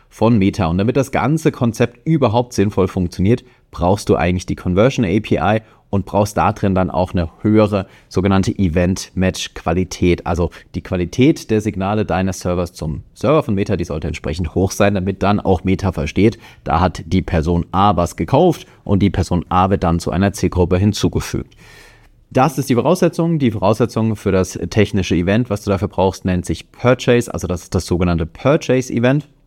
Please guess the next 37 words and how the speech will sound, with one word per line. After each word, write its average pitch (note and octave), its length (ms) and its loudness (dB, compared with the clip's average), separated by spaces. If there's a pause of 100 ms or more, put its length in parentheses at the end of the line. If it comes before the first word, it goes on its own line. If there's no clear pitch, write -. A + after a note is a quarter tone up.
(540)
Und G#2 160 -2
für E3 200 4
dieses G2 300 0
Purchase-Event G2 680 0
gab F2 180 2
es F#2+ 140 -4
jetzt, - 280 0 (320)
eigentlich A2+ 260 2
seitdem A2 380 2
es G2 120 -2
dieses F2 280 0
Purchase-Event F2 840 0
gab, G#2+ 400 0
also F2 160 -6
viele F3 480 0
Jahre, F#2+ 540 0 (420)
die G#2+ 80 4
Möglichkeit, A#2+ 640 2
einen F2+ 320 -2
Zeitraum G2 720 0
zu G#2 120 -2
definieren, G2 880 0 (380)
der B2 360 2
dann A2+ 340 0
quasi G#2 320 0
die G2 80 0
Bedingung G#2 340 2
dafür - 260 0
ist, - 180 0
ob D#3 100 -2
eine F2+ 140 -2
Person F#2 360 2
in F#2+ 120 2
diese F2+ 160 0
Zielgruppe G2 440 -2
hinzugefügt C3+ 600 -2
wird. F#3 180 4